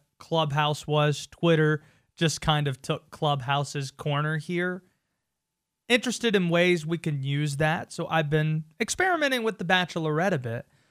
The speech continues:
Last night was really cool where we had about a hundred different people pop in, and Mike Golic Junior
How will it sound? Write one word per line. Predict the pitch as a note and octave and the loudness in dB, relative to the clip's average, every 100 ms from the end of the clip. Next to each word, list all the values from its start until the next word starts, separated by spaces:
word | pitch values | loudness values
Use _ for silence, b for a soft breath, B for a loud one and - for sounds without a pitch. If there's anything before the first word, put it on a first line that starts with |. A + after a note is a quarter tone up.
| _ - | _ -4
Last | F3+ A#3+ B3 | 2 2 0
night | G#3+ B3+ | -2 0
was | G3+ E3+ | 0 -2
really | D#3+ D#3 | 0 0
cool | C#3+ - D3+ | 0 0 0
where | D#3 | 0
we | D3+ A#3 | 0 0
had | G#3 D3+ C#3+ C#3+ _ _ | 2 2 2 -2 _ _
about | - D3 A3+ | -10 -4 -2
a | E4 | -2
hundred | - E3+ G3+ G3+ | 0 0 2 0
different | E3 - F3+ | -2 -6 -6
people | F3 F3+ G3+ | -4 -4 -4
pop | E3+ D#3 D3 | 0 0 0
in, | D3 D3 E3 G3+ _ _ _ _ _ - | -2 -2 -4 -8 _ _ _ _ _ -4
and | F3 E3+ E3+ E3+ D#3+ - _ _ _ _ _ | 0 2 2 0 -4 -10 _ _ _ _ _
Mike | D3+ F#3+ A3 | 2 4 4
Golic | G3+ A#3 A3+ A3 - | 4 4 2 -4 -16
Junior | C#3 E3 C#4+ F4+ - | -6 -4 -4 -8 -14